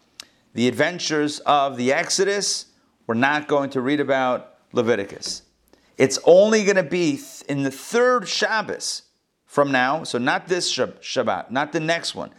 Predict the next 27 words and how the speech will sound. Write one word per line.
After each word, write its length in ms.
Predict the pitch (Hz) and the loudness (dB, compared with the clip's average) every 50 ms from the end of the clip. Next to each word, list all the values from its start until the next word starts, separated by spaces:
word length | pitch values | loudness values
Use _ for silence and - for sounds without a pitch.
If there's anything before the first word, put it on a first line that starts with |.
| - - _ _ _ | -20 -20 _ _ _
but 120 | - 127 | -2 0
the 60 | 147 135 | 2 4
one 180 | 147 165 165 | 4 4 2
after 400 | 143 156 175 175 170 - - 165 | 2 0 -2 -2 -2 -2 -4 -2
that, 560 | 160 196 233 240 208 165 143 147 - - - _ - - _ _ | 0 2 2 2 2 0 -2 -4 -8 -16 -20 _ -20 -20 _ _
that 100 | - 139 | 2 4
will 140 | 123 131 143 | 6 6 6
resume 500 | 143 143 127 117 143 160 160 165 160 151 | 4 4 2 2 0 0 0 -2 -2 -4
the 100 | 143 135 | -6 -8
typical 840 | - - 156 147 147 131 - - - 127 120 117 117 113 117 - _ _ _ _ _ _ - | -4 -4 -4 -4 -2 -6 -6 -2 -2 0 0 0 -2 -4 -8 -12 _ _ _ _ _ _ -4
order 360 | 139 139 139 131 127 131 120 | -2 0 0 0 0 0 0
of 380 | - 117 120 120 120 110 101 98 | 0 0 0 0 -2 -4 -6 -6
the 220 | 113 117 110 107 | -6 -6 -6 -4
Torah 280 | 107 127 123 117 107 101 | -2 -2 0 0 0 -2
portions 580 | - 82 64 - - - - - - - - _ _ _ _ | -4 -8 -12 -12 -14 -18 -20 -20 -20 -20 -20 _ _ _ _
as 260 | - 113 113 110 104 107 | 0 0 0 0 0 -2
we've 140 | 117 110 | -4 -4
been 140 | 104 110 110 | -4 -4 -2
going 240 | 98 113 107 104 101 | -2 -2 -2 -2 -4
through 220 | - - 139 139 | -8 -8 -8 -8
them. 160 | 110 85 - - _ _ _ _ _ - _ _ _ _ _ _ _ _ _ _ - - _ _ _ _ _ _ _ _ _ | -8 -10 -12 -16 _ _ _ _ _ -20 _ _ _ _ _ _ _ _ _ _ -20 -20 _ _ _ _ _ _ _ _ _
And, 520 | - 120 127 127 123 123 123 123 120 101 117 | -2 0 2 2 2 0 0 -2 -2 0 2
uh, 440 | 127 120 117 113 117 113 107 - - - _ _ _ _ _ _ _ | 4 4 4 4 2 2 0 -4 -10 -20 _ _ _ _ _ _ _
that, 440 | 107 101 117 127 143 160 151 - - - | 2 4 6 6 6 6 2 0 0 0
I 100 | 101 104 | 0 0
bel-, 240 | 92 113 110 - - | 0 -2 -4 -4 -4
I, 140 | - 104 | -4 -4